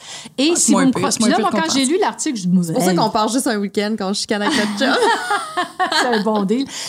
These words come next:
Speaker 1: Mais moi, j'ai fait le test parce que je me suis dit, moi aussi, je trouvais que c'était court. Fait que pendant un an, quand j'avais une émotion, je la partais. Je dis, « OK,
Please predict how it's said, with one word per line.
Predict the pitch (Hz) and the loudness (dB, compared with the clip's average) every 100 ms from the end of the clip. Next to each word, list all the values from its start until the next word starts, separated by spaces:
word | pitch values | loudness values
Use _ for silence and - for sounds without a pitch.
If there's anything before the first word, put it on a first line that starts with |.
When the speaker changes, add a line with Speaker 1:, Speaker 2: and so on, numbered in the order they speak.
| - - 226 | 0 2 4
Speaker 1:
Mais | 240 | 4
moi, | 226 403 | 4 2
j'ai | 320 | 2
fait | 285 320 294 | 2 0 0
le | 247 | -2
test | - 403 - | -2 -4 -2
parce | 240 | 0
que | 202 | 0
je | |
me | |
suis | 208 - | 0 0
dit, | 220 | 0
moi | 233 | 2
aussi, | 208 403 | 2 2
je | 285 | -2
trouvais | 262 254 | -2 -4
que | - | -4
c'était | - 208 | -4 -4
court. | - 294 349 | -4 -4 -4
Fait | - | -4
que | - | -4
pendant | 208 226 226 240 254 | -4 -2 0 -2 -4
un | 330 277 220 | -4 -2 -2
an, | 277 | -4
quand | 220 | -4
j'avais | 190 190 247 | -2 -2 0
une | 240 | 0
émotion, | 220 190 - 196 254 | 0 -2 -4 -6 -4
je | 214 | -4
la | 180 | -4
partais. | 190 - 190 254 | -6 -6 -10 -8
Je | |
dis, « | 196 | -8
OK, | 175 | -6